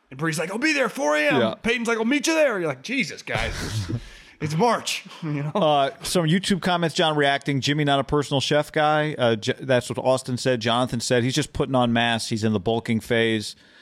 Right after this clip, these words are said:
Speaker 2: Um, so there's that, few comments, uh, reactions. We're, we'll give, give, give, give Jimmy a chance.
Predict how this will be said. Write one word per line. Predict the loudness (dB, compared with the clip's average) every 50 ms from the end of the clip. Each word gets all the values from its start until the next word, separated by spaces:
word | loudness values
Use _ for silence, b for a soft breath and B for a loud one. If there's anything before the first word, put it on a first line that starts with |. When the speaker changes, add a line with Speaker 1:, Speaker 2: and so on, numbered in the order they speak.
| B B B B B B 0
Speaker 2:
Um, | 0 2 2 2 2 0 0 -2 -6 -8 -12 _ _ _ _ _ -8
so | -4 0 2 2 2 2 2 0 -2 -6 -14 _ _ _ _ _ _ _ _ _ _ _ -8
there's | -6 -6 -4 -2
that, | 0 0 2 0 0 -2 -6 -10 _ _ b b b b b b b -8 -6
few | -6 -4
comments, | 0 0 0 2 2 2 0 0 0 0
uh, | 0 2 2
reactions. | 2 2 2 2 2 0 -4 -6 -6 -6 -6 -8
We're, | -10 -12 -12 _ -20 -20 -20 -20 -20 -18 -18 -18 -18 -12 -10
we'll | -10 -6 -4
give, | -4 -6 -4 _
give, | -4 -2 -2 -2
give, | -2 -4 -4
give | -4 -4 -4 -2
Jimmy | -2 -2 0 0 0
a | 0
chance. | 0 -2 0 0 0 0 -2 -4